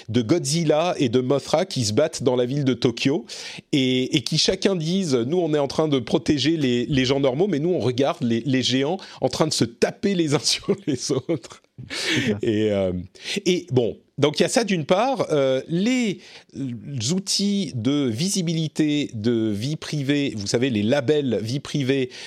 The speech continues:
Speaker 1: ont été implémentés sur l'App Store. Il y en a beaucoup qui sont mal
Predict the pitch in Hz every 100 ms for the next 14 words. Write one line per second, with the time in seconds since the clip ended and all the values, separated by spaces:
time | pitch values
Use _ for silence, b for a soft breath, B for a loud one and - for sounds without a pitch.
0 | B - 226 208 196 165 147 160 151 143
1 | 160 - 135 139 - - 139 131 90 B
2 | - 98 95 98 101 214 220 233 208 123
3 | - 135 117 - 98 104 143 214 190 117